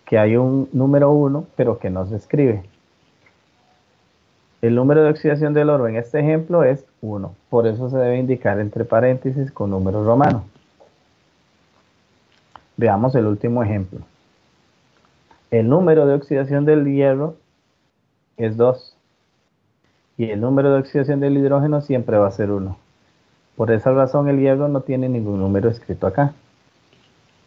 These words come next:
¿Cuál sería el nombre correcto de este compuesto? Hidruro de hierro dos, porque el hierro tiene dos números de oxidación,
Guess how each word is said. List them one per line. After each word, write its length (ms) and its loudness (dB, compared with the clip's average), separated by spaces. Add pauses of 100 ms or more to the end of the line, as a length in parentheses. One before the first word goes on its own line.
(340)
¿Cuál 200 0
sería 200 4
el 60 2
nombre 280 -2
correcto 500 -2
de 120 4
este 240 -6
compuesto? 640 -6 (380)
Hidruro 580 2 (480)
de 160 2
hierro 380 2 (180)
dos, 460 -10 (560)
porque 240 -2
el 80 0
hierro 320 0
tiene 340 -4
dos 280 0
números 380 0
de 80 -2
oxidación, 680 -4